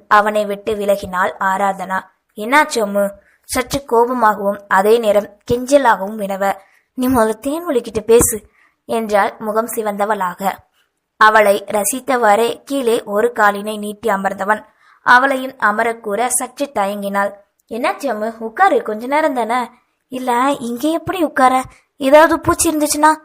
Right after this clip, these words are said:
கீழே பார்த்தவாறு கேட்க, "ஓ அப்படியா, அப்ப இங்கே உட்காரு" என்றவாறு அவளை இழுத்து தன் மடியில் அமர வைத்தான். "ஐயோ சக்தி, என்ன இது? உன் கால் வலிக்க போகுது"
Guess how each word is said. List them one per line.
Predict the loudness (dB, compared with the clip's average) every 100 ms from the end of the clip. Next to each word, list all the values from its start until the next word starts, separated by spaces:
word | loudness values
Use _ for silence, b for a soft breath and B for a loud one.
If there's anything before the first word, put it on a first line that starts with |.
| _ _ _ _
கீழே | -4 -2 -2
பார்த்தவாறு | 0 0 0 -2 -2 -2
கேட்க, | -8 -14 -4 -2 -2 -10 _ _
"ஓ | 2 4
அப்படியா, | 4 2 -2 0 0
அப்ப | 2 2 0
இங்கே | -2 -4 -2
உட்காரு" | -4 0 0 0 -4 b b _
என்றவாறு | -4 0 4 4 4 2 -2 -8 _ _
அவளை | 2 4 4 4
இழுத்து | 0 -2 -6 0
தன் | 0 0
மடியில் | -2 -2 -4
அமர | -4 -2 -2
வைத்தான். | 0 -4 -4 -6 b b _
"ஐயோ | -6 -4
சக்தி, | -2 -4 -4 -4
என்ன | -4 -4
இது? | -6 -6 -8 _ -8
உன் | -4
கால் | -2 0 0
வலிக்க | -2 -2 -4
போகுது" | -2 -2 -4 -10 _